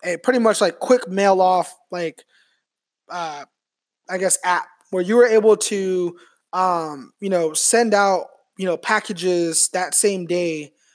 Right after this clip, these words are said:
to be sent to somebody. So, like, you know, if somebody wanted to send something to somebody that was, uh, first class mail, they definitely could do that through DoorDash or Postmates.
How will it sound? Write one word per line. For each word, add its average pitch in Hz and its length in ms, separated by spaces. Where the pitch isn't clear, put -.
to - 100
be 175 140
sent 190 360
to 165 420
somebody. 151 480
So, 151 160
like, 151 240
you 220 40
know, 185 180
if 151 100
somebody 196 280
wanted 175 220
to 165 80
send 208 300
something 190 340
to - 140
somebody 175 340
that 160 280
was, 165 400
uh, 156 240
first - 280
class 175 300
mail, 208 300
they 175 80
definitely 170 340
could 165 140
do 185 100
that 165 260
through 160 440
DoorDash 147 480
or 135 80
Postmates. - 560